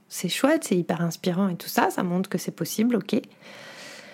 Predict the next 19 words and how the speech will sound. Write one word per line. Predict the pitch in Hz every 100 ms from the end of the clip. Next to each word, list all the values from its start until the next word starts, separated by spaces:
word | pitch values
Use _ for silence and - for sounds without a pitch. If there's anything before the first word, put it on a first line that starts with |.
| - -
Mais | 240
qu'à | 233 220
l'intérieur | 226 294 302 262 240
de | 226
vous, | 220 254
ça | 269 -
dit, « | 170 170
Mais | 170
non, | 175 214
en | 233
fait, | 185 226 226 -
euh, | 185 170 165
moi, | 156 185
j'ai | 214
pas | 170 -
envie | 233 226
de | 214
faire | - 190
ça. » | - 196 190